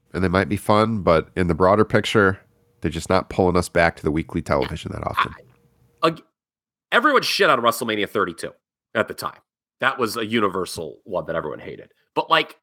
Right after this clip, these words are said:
Speaker 2: since then, I feel like every WrestleMania in the moment, people are like, "Oh, that was pretty good. Oh, that wasn't bad."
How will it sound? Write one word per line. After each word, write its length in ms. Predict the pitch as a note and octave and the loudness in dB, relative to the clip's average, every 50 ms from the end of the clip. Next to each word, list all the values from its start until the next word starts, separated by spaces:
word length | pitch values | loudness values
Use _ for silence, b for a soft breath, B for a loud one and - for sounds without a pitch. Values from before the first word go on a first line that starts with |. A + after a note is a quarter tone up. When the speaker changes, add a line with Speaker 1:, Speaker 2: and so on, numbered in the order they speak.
| _ _ _ _ _ _ | _ _ _ _ _ _
Speaker 2:
since 460 | - - - - B3+ F#4+ G#4 - - | -12 -6 -2 0 0 0 0 -2 -4
then, 280 | - E3+ D3 C#3 B2+ B2 - | -2 0 0 0 0 -2 -2
I 100 | B2+ B2+ | -4 -4
feel 360 | B2 - - E3+ F3+ G3 F#3+ | -4 -6 -8 -4 -2 0 0
like 200 | D#3 C3 B2 - - - | 0 0 -2 -4 -2 0
every 240 | C3 C3 D3+ D#3+ | 0 0 0 0
WrestleMania 760 | C3+ B2 B2 - - - A2+ G2 F#2+ F#2+ G2+ G#2 G#2 G#2+ G#2+ - | 2 2 2 0 0 -4 -8 -6 -6 -4 -4 -2 -2 -2 -2 -4
in 120 | A2+ A2 G#2 | -6 -6 -4
the 80 | G2 | -4
moment, 260 | F#2 F#2+ G2+ A#2+ C3 - | -2 -2 -2 -2 -4 -4
people 140 | G#3 A#3+ | -4 -4
are 20 | D4+ | -2
like, 80 | D4+ | -2
"Oh, 120 | B4 A#4+ F#4 | 2 4 4
that 60 | F4+ | 6
was 120 | G#4+ G#4+ - | 6 4 2
pretty 180 | - F4+ F#4 | 2 0 2
good. 400 | E4 - A#4 A4 D#4 E3+ - - _ _ _ _ _ _ - | 4 4 4 4 4 2 0 -4 _ _ _ _ _ _ -10
Oh, 200 | A4+ G#4+ G#4 - | -6 -6 -4 -2
that 100 | - - | 0 0
wasn't 240 | D4 F3 C#3 - - | 0 -2 -2 -2 -2
bad." 260 | F#2+ G2 B2 B | 0 0 0 B